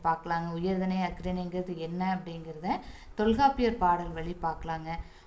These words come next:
"உயர்திணை என்மனார் மக்கட் சுட்டே, அஃறிணை என்மனார் அவரல பிறவே." தொல்காப்பியம் சொல்லதிகாரத்திலிருந்து இந்த பாடலடி நமக்கு கொடுத்துருக்காங்க.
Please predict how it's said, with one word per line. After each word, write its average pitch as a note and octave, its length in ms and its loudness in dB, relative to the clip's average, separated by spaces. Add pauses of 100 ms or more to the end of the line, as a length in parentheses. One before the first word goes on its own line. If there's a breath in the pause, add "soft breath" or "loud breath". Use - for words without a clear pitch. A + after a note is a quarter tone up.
"உயர்திணை C4 640 6
என்மனார் G3+ 540 6
மக்கட் F3+ 520 -2
சுட்டே, G3+ 420 -2
அஃறிணை B3 560 4
என்மனார் F#3+ 560 4
அவரல F#3+ 520 2
பிறவே." E3 460 -6 (280 loud breath)
தொல்காப்பியம் F#3+ 840 4 (140)
சொல்லதிகாரத்திலிருந்து F#3 920 0
இந்த G3+ 180 0
பாடலடி E3+ 540 -4
நமக்கு D#3+ 460 -6
கொடுத்துருக்காங்க. E3 680 -8